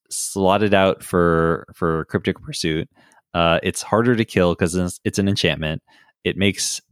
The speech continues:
the same bodies. Yeah, they're not evasive, whatever. But when they die,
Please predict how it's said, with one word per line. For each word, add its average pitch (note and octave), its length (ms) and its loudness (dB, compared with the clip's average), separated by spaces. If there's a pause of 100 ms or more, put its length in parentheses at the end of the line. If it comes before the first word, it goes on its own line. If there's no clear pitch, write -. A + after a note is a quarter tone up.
(200)
the F#2 80 -6
same F#2 240 0
bodies. F2+ 420 2
Yeah, C3 160 -2
they're B2 80 0
not G#2 200 0
evasive, E2 320 0
whatever. D#2+ 360 2 (280)
But F2 100 4
when G2 120 4
they F#2 120 4
die, F#2 640 4